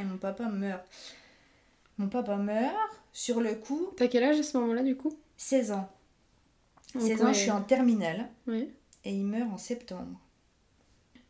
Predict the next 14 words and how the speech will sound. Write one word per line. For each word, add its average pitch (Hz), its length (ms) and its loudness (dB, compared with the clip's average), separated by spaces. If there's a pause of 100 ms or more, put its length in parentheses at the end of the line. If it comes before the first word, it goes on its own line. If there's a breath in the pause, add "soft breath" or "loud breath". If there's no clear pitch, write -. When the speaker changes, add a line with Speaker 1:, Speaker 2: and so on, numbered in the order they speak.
(400)
Speaker 1:
Euh, - 20 -10 (360)
du 196 200 -8
coup, 262 500 -4 (1400 soft breath)
Speaker 2:
Et 254 80 6
ta 226 100 2
maman, 233 360 2
à - 20 -6
ce 262 140 -8
moment-là, 214 260 -4
dans 214 100 -4
ta 214 140 -8
vie, 254 260 2
elle 220 100 2
est 214 360 0